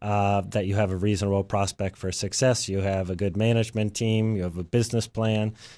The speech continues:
Uh, the O C C has to have confidence in you to grant that charter, but then, uh, most of the times, uh, in this country, you also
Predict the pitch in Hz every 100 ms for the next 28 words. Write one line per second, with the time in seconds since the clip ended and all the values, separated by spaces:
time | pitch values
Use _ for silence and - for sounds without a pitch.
0 | - 101 101 95 101 110 - 107 - 104
1 | 104 - 98 101 - - 107 - 107 113
2 | - 110 110 107 90 101 98 98 113 -
3 | 113 117 127 110 92 107 101 101 104 -
4 | - - 98 98 95 110 120 120 104 123
5 | - 110 117 147 - - 101 98 95 104
6 | 104 104 - 107 107 117 110 98 101 -
7 | 101 101